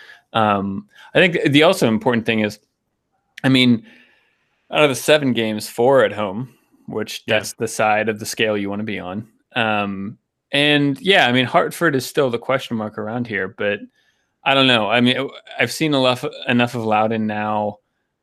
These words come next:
Speaker 1: I'm not, I, I, I feel like we can go and beat them two more times that we play them.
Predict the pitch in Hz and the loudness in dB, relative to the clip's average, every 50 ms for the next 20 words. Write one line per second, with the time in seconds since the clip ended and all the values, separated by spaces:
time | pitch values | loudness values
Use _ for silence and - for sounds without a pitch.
0 | _ _ - - 117 117 117 117 110 110 113 113 113 113 113 113 - 120 123 120 | _ _ -4 0 2 4 4 4 4 2 2 4 4 4 2 2 0 -2 -2 0
1 | 120 123 120 113 113 - _ _ _ _ _ _ _ _ _ _ _ - - - | 0 0 0 0 -2 -6 _ _ _ _ _ _ _ _ _ _ _ -20 -20 -20
2 | - - _ - - - - - - - - 131 127 120 120 123 - 147 127 - | -20 -20 _ -20 -14 -8 -8 -8 -6 -4 -2 0 0 0 0 -2 -4 -4 -2 0
3 | 123 110 107 113 113 117 113 110 107 104 110 110 107 - 120 113 110 110 107 110 | 0 2 4 4 4 4 4 2 0 -2 -4 -6 -4 -4 -4 -2 -2 -2 -4 -4
4 | - 123 113 110 110 110 - 117 110 110 107 113 110 101 104 - - 110 117 123 | -6 -6 -4 -4 -4 -4 -4 -2 -2 -2 -2 -4 -8 -10 -6 -2 0 2 2 2
5 | 127 123 120 123 | 2 0 -2 -4